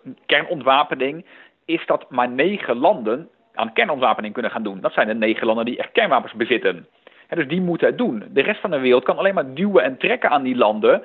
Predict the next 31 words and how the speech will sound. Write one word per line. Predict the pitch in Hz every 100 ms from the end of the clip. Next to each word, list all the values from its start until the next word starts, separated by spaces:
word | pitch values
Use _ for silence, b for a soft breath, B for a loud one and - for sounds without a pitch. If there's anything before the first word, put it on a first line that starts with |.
| B B
om | - 233
ze | 208 147
daartoe | 131 156
te | 151
brengen. | 131 220 214 101 92 b b b
En | -
de | 208 80
E | 147
U | 202 165
is | -
denk | 175
ik | 143
wel | 160 -
een | 139 117
belangrijke | 123 170 160 143 131 135 123 120 b b
duwer | - 107 156 185 139 139
of | - -
trekker, | - 180 131
hoe | 156
je | 139
het | 120
wil |
noemen, | 110 101 135 143
die, | 139 151 -
eh, | 127
ja, | 160 151 113 -
in | 147
diplomatieke | 120 - 135 185 147
onderhandelingen | 143 117 190 220 113 131 - - _ -
kan | 156
helpen. | 123 160 214 233 - 107